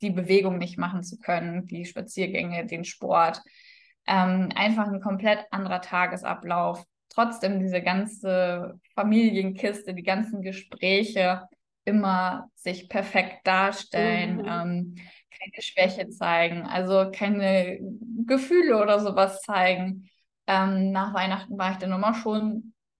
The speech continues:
Speaker 1: ausgebrannt, auch wenn ich es auf einer Seite mochte. Also ich mag so diese weihnachtliche Atmosphäre.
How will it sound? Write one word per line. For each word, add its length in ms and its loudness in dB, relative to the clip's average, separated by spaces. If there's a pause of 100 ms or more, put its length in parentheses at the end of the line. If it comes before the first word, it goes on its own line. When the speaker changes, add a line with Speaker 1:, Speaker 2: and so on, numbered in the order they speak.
Speaker 1:
ausgebrannt, 720 0
auch 180 2
wenn 120 0
ich 100 -6
es 140 -18
auf 180 -4
einer 380 -2
Seite 360 0
mochte. 400 0
Also 180 0
ich 120 -10
mag 240 -4
so 80 -10
diese 320 -8
weihnachtliche 560 -6
Atmosphäre. 800 0